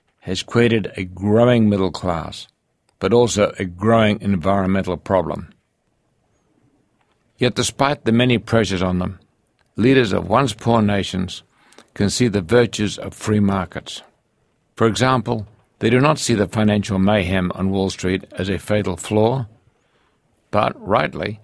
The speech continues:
a symptom of an excess that the system is purging. Far better to purge excess than to purge millions of innocent people.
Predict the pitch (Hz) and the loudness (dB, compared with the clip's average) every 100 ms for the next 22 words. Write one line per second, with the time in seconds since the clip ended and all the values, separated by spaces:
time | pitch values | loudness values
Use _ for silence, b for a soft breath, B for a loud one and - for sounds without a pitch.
0 | _ _ - 101 - 139 131 - 120 104 | _ _ -10 -8 -4 -2 -2 -2 -4 -4
1 | b b b b 95 101 120 120 - 104 | b b b b -2 0 0 -2 -2 0
2 | 98 - - - 92 - 101 - 95 - | 0 -4 -8 -8 -6 -4 -4 -4 -4 -6
3 | 87 - 90 92 82 82 82 - _ _ | -12 -6 -2 -2 -2 -8 -12 -20 _ _
4 | _ _ _ _ _ - 131 131 123 110 | _ _ _ _ _ -2 0 2 2 0
5 | 90 90 - 117 117 98 104 95 - 90 | -2 -8 -4 0 2 2 -2 -2 -4 -6
6 | 82 - b b b b 95 95 82 107 | -6 -12 b b b b -2 -2 0 2
7 | 104 85 92 104 98 90 85 95 95 - | 2 2 2 2 2 0 -4 -4 -4 -4
8 | 85 82 95 90 87 | -8 -4 -4 -4 -6